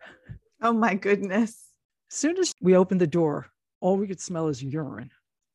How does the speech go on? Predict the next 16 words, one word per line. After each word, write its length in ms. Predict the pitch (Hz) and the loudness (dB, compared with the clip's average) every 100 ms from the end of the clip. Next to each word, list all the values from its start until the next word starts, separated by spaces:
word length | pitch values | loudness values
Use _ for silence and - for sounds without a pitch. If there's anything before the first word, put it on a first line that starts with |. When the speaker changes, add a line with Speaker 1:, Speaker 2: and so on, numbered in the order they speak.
| - | -12
Speaker 1:
Ew. 640 | 311 320 302 269 214 185 - _ _ _ _ _ _ _ - | -8 -6 -4 -4 -4 -8 -14 _ _ _ _ _ _ _ -4
Speaker 2:
I 140 | 175 | 0
mean, 300 | 170 170 185 - | 2 2 0 0
it 200 | 202 - | 0 -2
reeked 640 | 170 156 190 151 - - - _ _ | -6 2 4 2 -4 -18 -20 _ _
of 160 | 180 143 | -6 -2
urine. 560 | 147 170 123 110 - - _ _ - | 0 0 0 -8 -16 -20 _ _ -14
Speaker 1:
Ew. 640 | 330 392 370 254 196 - - _ _ _ - | -8 -4 -2 -2 -2 -4 -8 _ _ _ -2
Speaker 2:
This 220 | 190 196 | 0 2
limo 340 | 208 208 226 240 | 4 6 6 4
driver 540 | 262 247 254 294 302 _ _ _ _ _ - | 4 2 2 0 -4 _ _ _ _ _ -10
hit 380 | - 226 - _ _ - | 0 2 0 _ _ 0
everything 500 | 262 254 294 247 226 | 2 4 4 4 4
in 120 | 202 | 2
his 140 | 190 | 0
path. 360 | - 175 170 | -2 -4 -6